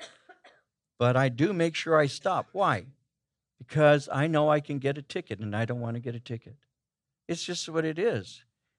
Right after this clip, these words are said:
And so rulers hold no terror for those who do right. So if you habitually going within the framework of the speed limit, if you're stopping and stop sign, things of that nature, there's no reason why you should be afraid.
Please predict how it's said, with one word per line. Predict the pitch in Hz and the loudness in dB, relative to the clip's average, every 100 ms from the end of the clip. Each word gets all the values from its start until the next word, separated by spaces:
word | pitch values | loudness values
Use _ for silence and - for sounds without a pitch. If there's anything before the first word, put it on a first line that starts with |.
| _ 131 | _ 0
And | 139 131 | 0 0
so | - 160 147 | 2 4 4
rulers | 135 208 233 160 | 0 -2 0 -2
hold | 170 151 | -2 0
no | 143 | -2
terror | 120 185 175 | -2 -4 -4
for | 139 | -2
those | 131 131 | 0 -2
who | 123 | -4
do | 117 | -4
right. | 143 226 143 | -2 -4 -4
So | - 143 | -2 0
if | 127 117 | 0 0
you | 123 110 _ _ _ - | -6 -6 _ _ _ -8
habitually | 117 131 - 139 | -4 -4 -4 -4
going | 120 123 123 | 0 0 0
within | 120 120 117 | -2 -4 -4
the | 110 | -2
framework | 120 113 120 113 | -2 -2 -2 -6
of | 95 | -8
the | |
speed | 101 - 113 127 131 _ _ _ | -10 -8 -6 -6 -8 _ _ _
limit, | 113 127 156 135 | -2 0 2 0
if | 107 | -2
you're | 104 104 | -4 -6
stopping | - 113 120 123 127 | -2 0 0 0 -6
and | 113 | -4
stop | - 120 | -2 -4
sign, | - 135 | -4 -6
things | 120 127 131 123 | -4 -2 0 -2
of | 117 | -4
that | 113 113 | -2 -2
nature, | 113 117 123 160 151 - _ - | -2 -4 -2 -6 -8 -12 _ -8
there's | 165 165 | -6 -2
no | 170 | -2
reason | 143 165 175 147 113 | 2 0 2 -2 0
why | 113 110 | 0 0
you | 113 107 110 110 139 | 0 -2 0 0 -2
should | 139 127 113 | -6 -10 -6
be | 117 | -4
afraid. | 120 120 156 175 104 | -4 -4 -8 -6 -10